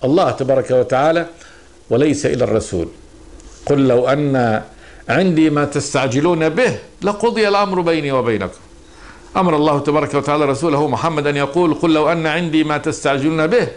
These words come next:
لو كان عندي العذاب الذي تستعجلون به لقضي الأمر بيني وبينكم،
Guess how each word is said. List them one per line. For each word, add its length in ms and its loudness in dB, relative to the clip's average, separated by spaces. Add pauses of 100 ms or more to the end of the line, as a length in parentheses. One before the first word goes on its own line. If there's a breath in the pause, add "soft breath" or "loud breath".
(560 loud breath)
لو 160 2
كان 220 2
عندي 340 0
العذاب 460 2
الذي 280 0
تستعجلون 580 -2
به 120 -2
لقضي 500 0
الأمر 320 0
بيني 280 0
وبينكم، 500 -2